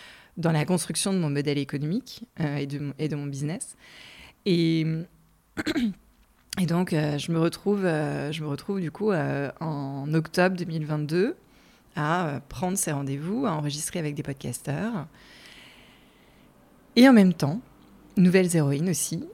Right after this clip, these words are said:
Euh, j'ai lancé des nouveaux enregistrements avec des femmes. J'ai fait une séance de brainstorming avec notamment Anne-Claire Leca, euh, où, euh, ben, on décide, euh, de, de faire que des histoires pour les enfants.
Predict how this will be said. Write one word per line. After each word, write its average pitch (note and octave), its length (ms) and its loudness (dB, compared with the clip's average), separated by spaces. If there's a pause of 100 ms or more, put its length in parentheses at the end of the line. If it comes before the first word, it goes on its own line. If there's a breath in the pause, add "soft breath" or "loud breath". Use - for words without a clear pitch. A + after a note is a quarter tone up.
Euh, C#3 280 0
j'ai D3+ 160 0
lancé D3 340 2
des D#3+ 120 0
nouveaux C#3+ 340 -4
enregistrements D#3 840 -2
avec D3 260 -2
des C3+ 140 -4
femmes. G#3 720 0
J'ai C#3 680 -4
fait E3+ 540 2
une E3 80 -2
séance E3 300 -2
de D#3+ 80 -4
brainstorming D#3 800 -2
avec C3 300 -6
notamment C3 360 -6
Anne-Claire C3 380 -6
Leca, D#3+ 640 0
euh, B2+ 300 -6
où, D#3 300 -4
euh, C#3 160 -4
ben, C3+ 420 -8 (560 loud breath)
on E3 100 2
décide, D#3+ 600 0 (140)
euh, C3+ 480 -4
de, C#3 340 -12
de C#3 160 -10
faire - 360 -6
que B3+ 140 0
des D#3 220 -4
histoires D3 300 -4
pour - 120 -8
les C#3 120 -2
enfants. C#3+ 400 -8